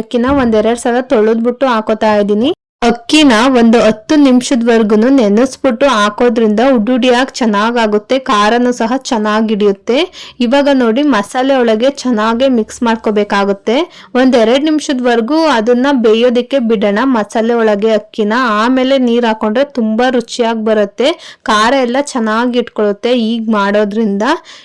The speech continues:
ಇವಾಗ ನೀರ್ ಹಾಕೊಳ್ಳೋಣ. ಇದಕ್ಕೆ ಎಷ್ಟು ನೀರ್ ಹಾಕೋತಾ ಇದ್ದೀನಿ ಅಂದ್ರೆ ನಾನು ಒಂದು ಪಾವ್ ತಗೊಂಡ್ರೆ ಕಾಲ್ ಕೆ ಜಿ ಅಕ್ಕಿ ಬರುತ್ತೆ. ನಾನಿಲ್ಲಿ ತಗೊಂಡಿರೋದು ಒಂದು ನಾನೂರೈವತ್ತು ಗ್ರಾಮ್ ಆಗುವಷ್ಟು ಅಕ್ಕಿನ ತಗೊಂಡಿದ್ದೀನಿ.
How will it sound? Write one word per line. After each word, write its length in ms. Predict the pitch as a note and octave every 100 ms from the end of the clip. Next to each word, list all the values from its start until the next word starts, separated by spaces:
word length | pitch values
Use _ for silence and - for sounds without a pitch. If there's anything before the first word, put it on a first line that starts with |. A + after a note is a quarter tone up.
| - C4
ಇವಾಗ 280 | D4 D4+ A#3 C#4 C4+
ನೀರ್ 260 | B3 C#4 B3
ಹಾಕೊಳ್ಳೋಣ. 380 | A3+ G#3+ G#3 G#3+ D4 C4
ಇದಕ್ಕೆ 320 | B3 B3 C4 B3 A#3 A#3
ಎಷ್ಟು 280 | A#3+ - E4
ನೀರ್ 160 | D#4 C#4+
ಹಾಕೋತಾ 380 | C#4 C4+ C4 A#3+ A3+
ಇದ್ದೀನಿ 260 | A3 A3 G#3
ಅಂದ್ರೆ 180 | G3+ A#3 C#4+
ನಾನು 140 | B3+ B3+ A#3
ಒಂದು 220 | A3+ C4 D4+ C4
ಪಾವ್ 200 | A3 B3 A#3+
ತಗೊಂಡ್ರೆ 400 | G#3+ G#3 G3+ G#3+ - -
ಕಾಲ್ 280 | A#3+ A3 C#4 D#4
ಕೆ 100 | C#4 B3+
ಜಿ 80 | C#4+
ಅಕ್ಕಿ 260 | A#3 - C4+
ಬರುತ್ತೆ. 380 | B3 A#3 A3 - C#4+ D4+
ನಾನಿಲ್ಲಿ 400 | A#3 B3+ C#4 C4
ತಗೊಂಡಿರೋದು 560 | A#3 A3 B3+ A#3+ A3 C4 D4
ಒಂದು 160 | A#3 B3+ B3
ನಾನೂರೈವತ್ತು 720 | G#3+ A3 C4+ C#4+ B3+ B3 B3+ A#3
ಗ್ರಾಮ್ 240 | A3+ A#3 A3+
ಆಗುವಷ್ಟು 420 | A3 A3 - D#4+ C#4
ಅಕ್ಕಿನ 340 | A3 - A#3+ A#3+ A#3+
ತಗೊಂಡಿದ್ದೀನಿ. 640 | G#3 G#3+ G3+ G3 G#3